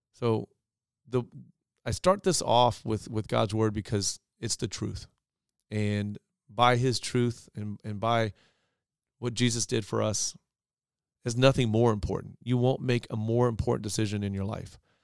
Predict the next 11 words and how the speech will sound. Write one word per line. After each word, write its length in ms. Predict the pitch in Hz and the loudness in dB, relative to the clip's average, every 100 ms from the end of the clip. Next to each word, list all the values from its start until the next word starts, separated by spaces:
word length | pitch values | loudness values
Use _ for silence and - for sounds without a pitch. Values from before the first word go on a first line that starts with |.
| _ _ _ _ _ | _ _ _ _ _
And 100 | 110 | 0
if 120 | 120 127 | 2 4
you're 100 | 143 | 2
a 40 | |
Christian 300 | - 147 139 | 4 2 0
out 140 | 135 | -2
there, 220 | 139 139 139 _ _ _ _ _ - | -2 -2 -4 _ _ _ _ _ -6
know 200 | 135 285 | -2 0
what 240 | 294 - | 0 -2
you 60 | 95 | -4
believe. 460 | 98 104 110 151 | -2 -2 -2 -4